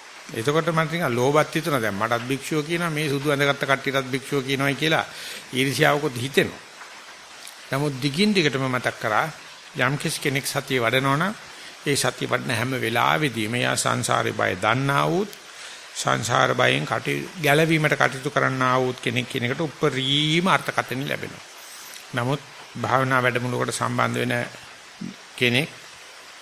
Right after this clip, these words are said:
භාවනා වැඩමුළුවේ කීවෙනි දවසේදී අඩු ගානේ මම මේ සතියයි වඩන්නේ, ඒකයි මේ ශාසනය මතෙන් කළ යුත්ත, නැත්නම් භාවයේ තබ්බ වැඩි යුත්ත, ඒක මම දැන් වඩනවා. ඒ නිසා මම දැන්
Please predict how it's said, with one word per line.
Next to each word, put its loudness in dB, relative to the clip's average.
භාවනා 2
වැඩමුළුවේ -2
කීවෙනි 0
දවසේදී 4
අඩු 0
ගානේ -4
මම 2
මේ 2
සතියයි 2
වඩන්නේ, 2
ඒකයි 6
මේ 0
ශාසනය 2
මතෙන් 0
කළ 0
යුත්ත, 0
නැත්නම් -2
භාවයේ 2
තබ්බ 4
වැඩි 2
යුත්ත, 0
ඒක 2
මම 0
දැන් 2
වඩනවා. 4
ඒ 2
නිසා 4
මම 4
දැන් 2